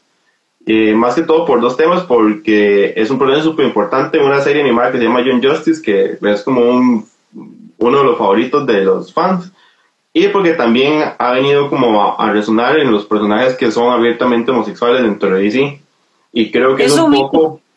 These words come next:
Speaker 1: ¿Mm?
Speaker 2: E-, esa nota sí, sí me pareció verla, como que era una apuesta también por ese lado, y, y había quienes incluso se atrevían como a, como a decir esto de, de América Chávez y,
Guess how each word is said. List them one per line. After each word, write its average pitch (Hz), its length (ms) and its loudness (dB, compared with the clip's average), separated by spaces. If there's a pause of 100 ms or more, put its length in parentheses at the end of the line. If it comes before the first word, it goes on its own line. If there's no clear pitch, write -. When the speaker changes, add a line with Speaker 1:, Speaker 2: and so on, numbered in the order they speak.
(760)
Speaker 1:
¿Mm? 175 240 0
Speaker 2:
E-, 226 260 0
esa 269 220 2
nota 277 260 0
sí, 269 300 0
sí 247 300 -2
me 262 160 -2
pareció 214 480 0
verla, 254 360 0 (480)
como 208 320 -2
que 196 220 0
era 190 100 2
una 233 140 2
apuesta 240 420 0
también 185 400 -4
por 220 140 0
ese 220 240 0
lado, 214 360 2
y, 156 180 -2
y 170 180 -10
había 165 320 0
quienes 196 500 -2
incluso 180 400 -2
se 214 160 0
atrevían 175 460 -2
como 202 280 -4
a, 165 160 -4
como 165 260 -6
a 165 40 0
decir 190 240 0
esto 214 300 -2
de, 160 280 0 (760)
de 196 100 -2
América 202 500 0
Chávez 226 580 0
y, 170 440 -6